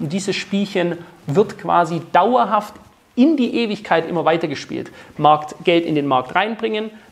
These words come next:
damit Gewinne realisieren, Risiko rausnehmen, indem man den Stop na-,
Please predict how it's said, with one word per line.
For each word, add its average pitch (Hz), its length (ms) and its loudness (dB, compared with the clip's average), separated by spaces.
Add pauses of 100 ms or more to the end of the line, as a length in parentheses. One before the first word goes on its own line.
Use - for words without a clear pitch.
damit 147 320 0
Gewinne 143 360 0
realisieren, 196 680 0 (640)
Risiko 180 520 4
rausnehmen, 202 560 2
indem 156 180 -2
man 143 100 -2
den 139 80 -2
Stop 143 260 -4
na-, 170 240 0